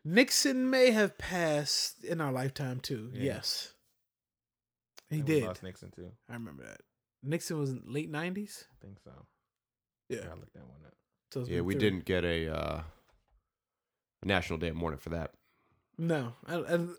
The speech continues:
Speaker 3: Not that I
Speaker 1: I think I
Speaker 3: remember.
Speaker 1: was in school at that point still, too,
Speaker 3: Yeah.
Speaker 1: when Nixon passed. Okay.
Speaker 2: Ninety-four.
Speaker 1: Ninety-four, okay, yeah.
Speaker 3: I would have been, like,
Speaker 1: Did,
Speaker 3: second grade.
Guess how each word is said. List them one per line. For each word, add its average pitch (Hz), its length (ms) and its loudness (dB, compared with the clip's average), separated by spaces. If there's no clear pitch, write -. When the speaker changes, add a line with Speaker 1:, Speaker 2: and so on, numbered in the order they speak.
Speaker 3:
Not - 160 0
that 87 100 0
I - 20 4
Speaker 1:
I 85 40 4
think 294 200 0
I 330 40 2
Speaker 3:
remember. 311 60 2
Speaker 1:
was 175 100 2
in 135 60 0
school 135 360 -4
at 110 80 -12
that 120 180 -12
point 117 240 -14
still, - 180 -18
too, 60 220 -6
Speaker 3:
Yeah. - 60 -12
Speaker 1:
when 95 100 -14
Nixon 120 280 -16
passed. - 440 -16
Okay. 170 260 2
Speaker 2:
Ninety-four. 90 520 -10
Speaker 1:
Ninety-four, 175 380 4
okay, 139 220 2
yeah. 135 220 -4
Speaker 3:
I - 40 -10
would 80 80 -6
have 80 60 -10
been, 73 160 -4
like, - 120 -8
Speaker 1:
Did, 196 100 6
Speaker 3:
second 82 240 -4
grade. 69 300 -6